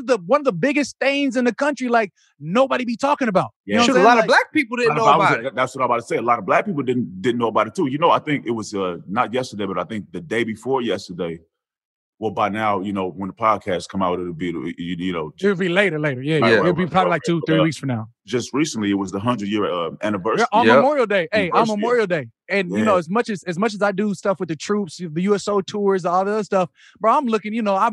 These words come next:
Speaker 1: I wake up and I'm like, "Damn, today is the hundred year?"
Speaker 2: Yeah.
Speaker 1: And I, I'm, I'm tw-, I'm retweeting and, you know, some folks are like, "What is that? Like, that didn't really happen."
Speaker 2: Yeah.
Speaker 3: Yeah.
Speaker 1: How do you deny or how do you even, like, wake up in the morning and be like, "No, like, mm, that's not how you should feel about something"? Like, bro,
Speaker 2: Yeah.
Speaker 1: how you gonna tell me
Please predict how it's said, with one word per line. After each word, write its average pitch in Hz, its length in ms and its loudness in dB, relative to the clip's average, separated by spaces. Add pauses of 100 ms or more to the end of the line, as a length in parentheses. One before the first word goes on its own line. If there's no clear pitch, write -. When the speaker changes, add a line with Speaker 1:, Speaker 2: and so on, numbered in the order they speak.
(100)
Speaker 1:
I 226 60 4
wake 208 280 0
up 226 140 2
and 185 80 -4
I'm - 20 -2
like, 160 160 -2
"Damn, 175 320 0
today 139 380 -2
is 190 80 -4
the 185 80 2
hundred 190 220 -2
year?" 247 300 -2 (120)
Speaker 2:
Yeah. - 260 -6
Speaker 1:
And 202 140 2
I, 208 100 2
I'm, 165 380 0
I'm 240 120 2
tw-, - 200 -8
I'm 214 100 -2
retweeting 208 500 0
and, 185 140 -4
you 214 80 0
know, 202 80 2
some 247 220 0
folks 208 240 -2
are 196 160 0
like, 175 180 0
"What 247 160 2
is 339 160 -2
that? 185 220 -2
Like, 170 160 -6
that 269 180 0
didn't 208 160 0
really 175 200 -4
happen." 185 380 -4
Speaker 2:
Yeah. 90 200 -2 (160)
Speaker 3:
Yeah. 110 220 4
Speaker 1:
How 226 120 2
do 359 80 2
you 330 80 2
deny 196 560 0
or 190 160 0
how 202 160 0
do 277 80 -2
you 262 120 0
even, 202 200 -4
like, 185 280 -2 (420)
wake 208 280 0
up 220 100 -2
in 202 60 0
the 190 40 -2
morning 202 260 0
and 190 60 -4
be 185 60 -2
like, 180 180 2
"No, 196 260 0
like, 175 300 -2
mm, 202 140 -8 (100)
that's 185 240 0
not 185 140 0
how 170 80 0
you 180 100 -2
should 151 160 -10
feel 190 160 0
about 160 220 0
something"? 147 300 -6
Like, 170 120 0
bro, 180 160 -2
Speaker 2:
Yeah. 165 100 2
Speaker 1:
how 208 40 4
you 269 140 -2
gonna 254 140 -2
tell 202 280 0
me 185 260 -6